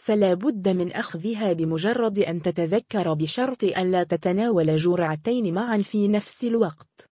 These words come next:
موانع الاستعمال لدواء بوسبار بيوسبار: هناك بعض التنبيهات والمحاذير التي ينبغي يتوخي الحذر منها عند استعمال البوسبيرون، ولا بد من إبلاغ الطبيب في الحالات الآتية:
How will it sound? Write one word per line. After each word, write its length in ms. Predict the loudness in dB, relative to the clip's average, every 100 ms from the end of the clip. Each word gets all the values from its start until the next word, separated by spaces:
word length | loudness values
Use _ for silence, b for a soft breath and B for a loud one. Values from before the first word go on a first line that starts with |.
| _ _ -2
موانع 600 | 2 2 2 2 0 0
الاستعمال 680 | -2 -2 -2 0 0 0
لدواء 720 | 2 2 2 4 2 0 -2 0
بوسبار 720 | 0 0 0 0 2 0 0
بيوسبار: 680 | -2 -2 -4 -2 0 0
هناك 440 | 0 0 0 0 -2
بعض 400 | 0 0 0 -2
التنبيهات 800 | -4 -2 -2 0 0 0 0 2
والمحاذير 880 | 2 2 0 -2 -2 -2 0 0 0
التي 520 | 0 0 0 0 0
ينبغي 520 | 0 0 0 2 2
يتوخي 520 | 2 2 2 2 -2
الحذر 500 | -4 -2 -2 0 2
منها 380 | 0 0 0 -2
عند 300 | -2 -2 -2
استعمال 680 | -2 -2 -2 0 0 0 0
البوسبيرون، 1160 | 0 -2 -2 -4 -2 -2 0 0 2 2 2 2
ولا 320 | 0 2 0
بد 300 | 0 -2 0
من 240 | 0 0
إبلاغ 480 | -2 0 0 0 -2
الطبيب 640 | -4 -2 -2 0 -2 -2
في 160 | -4 -2
الحالات 640 | -4 -2 -2 2 0 0
الآتية: 680 | -2 0 -2 -2 0 0 0